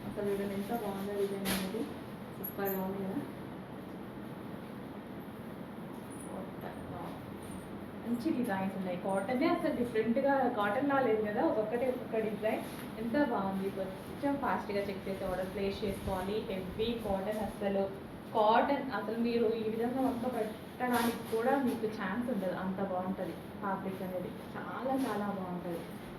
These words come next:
డెఫినెట్గా మీ దగ్గరికి వచ్చాక బెస్ట్ ఫీడ్‌బ్యాక్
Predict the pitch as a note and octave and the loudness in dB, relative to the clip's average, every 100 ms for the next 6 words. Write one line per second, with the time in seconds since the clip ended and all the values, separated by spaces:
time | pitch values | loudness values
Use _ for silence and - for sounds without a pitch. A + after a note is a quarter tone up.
0 | - - G#3 G#3 A#3+ A#3+ A#3 G#3+ G3 A3 | -10 -4 0 0 2 2 2 2 2 2
1 | A3 G3+ G3 A#3 G3+ F#3+ - A#3+ A3 F3+ | 2 0 -2 -2 0 -2 0 -2 -2 -2
2 | G3+ G3 A#3 | -2 -2 0